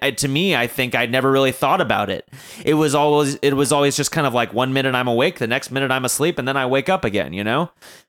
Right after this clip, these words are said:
But there is a whole, like, in-between stage that's really, you can literally feel your consciousness slip off, and it is, it's just a meditative state,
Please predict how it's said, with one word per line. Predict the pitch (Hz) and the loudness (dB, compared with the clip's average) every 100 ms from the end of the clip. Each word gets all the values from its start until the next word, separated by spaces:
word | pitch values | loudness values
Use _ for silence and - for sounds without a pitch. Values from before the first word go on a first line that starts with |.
| _ - | _ -8
But | 101 147 139 117 - _ _ _ _ _ _ _ _ _ _ _ | -2 2 2 -2 -10 _ _ _ _ _ _ _ _ _ _ _
there | 120 139 214 | -2 2 4
is | 269 220 | 4 4
a | |
whole, | 196 151 156 175 185 196 196 | 4 4 4 4 4 4 4
like, | 165 131 110 - - | 4 2 0 -4 -6
in-between | 151 175 170 160 123 151 151 143 123 | 0 2 2 2 2 2 2 2 0
stage | - 143 131 120 107 101 95 104 | 0 2 2 2 0 -2 -4 -2
that's | 123 117 117 | 0 0 -2
really, | 117 123 131 143 147 151 151 139 135 127 123 123 - _ _ _ _ - | 0 2 2 4 4 4 4 2 2 2 0 -2 -8 _ _ _ _ -4
you | 123 196 | -2 2
can | 226 180 | 2 2
literally | 151 170 202 208 202 | 2 4 4 4 2
feel | 170 - 170 180 | 0 0 2 4
your | 151 139 | 2 0
consciousness | - 151 147 147 160 - 139 127 123 - - - _ _ _ _ _ _ | 0 0 0 0 -2 -2 0 0 0 -2 -4 -6 _ _ _ _ _ _
slip | - - 139 175 170 | -2 -2 0 0 2
off, | 170 226 131 147 | 2 2 0 0
and | 143 | 0
it | 151 | 2
is, | 170 147 104 | 2 0 -2
it's | 151 147 | -2 0
just | 170 165 | 0 0
a | 156 | 0
meditative | 139 147 160 156 156 143 127 | 2 2 0 0 0 0 -2
state, | - - 165 113 - | -2 0 0 0 -6